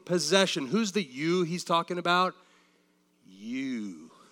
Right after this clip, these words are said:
In the, in the, he, in the Greek, you translate that, it means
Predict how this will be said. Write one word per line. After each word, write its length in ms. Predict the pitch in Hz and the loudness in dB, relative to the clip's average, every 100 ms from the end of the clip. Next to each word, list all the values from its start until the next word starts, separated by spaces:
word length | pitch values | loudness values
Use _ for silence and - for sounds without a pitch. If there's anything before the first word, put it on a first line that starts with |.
| _ - _ _ _ _ _ _ _ _ _ _ _ _ - | _ -20 _ _ _ _ _ _ _ _ _ _ _ _ -8
In 60 | |
the, 120 | 131 123 | -6 -2
in 160 | 139 | -2
the, 60 | 131 | 0
he, 240 | 151 156 | 0 0
in 120 | 147 | -2
the 80 | 143 | -2
Greek, 400 | 127 139 165 175 | -2 0 0 -2
you 80 | 139 | -10
translate 440 | - 139 135 147 | -4 -4 -2 -4
that, 140 | 143 139 | -2 -2
it 60 | |
means 360 | 123 120 107 - | -4 -8 -8 -12